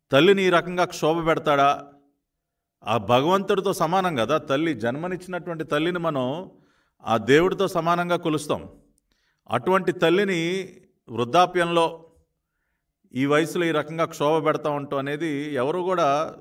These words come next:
అది సహించరు, జీర్ణించుకోలేరు. సరే, ఇదంతా ఈ రకంగా జరుగుతూ ఉంటే, ఈ రోజున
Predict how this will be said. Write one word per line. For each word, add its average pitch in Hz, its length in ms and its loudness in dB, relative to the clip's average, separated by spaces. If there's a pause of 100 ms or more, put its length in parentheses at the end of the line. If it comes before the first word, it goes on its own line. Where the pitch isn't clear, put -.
(140)
అది 113 200 -8
సహించరు, 147 500 -6
జీర్ణించుకోలేరు. 127 800 -8 (1200)
సరే, 208 300 6
ఇదంతా 196 680 6 (640)
ఈ 147 80 -2
రకంగా 190 400 2
జరుగుతూ 165 440 2
ఉంటే, 135 640 0 (1400)
ఈ 170 160 6
రోజున 196 560 6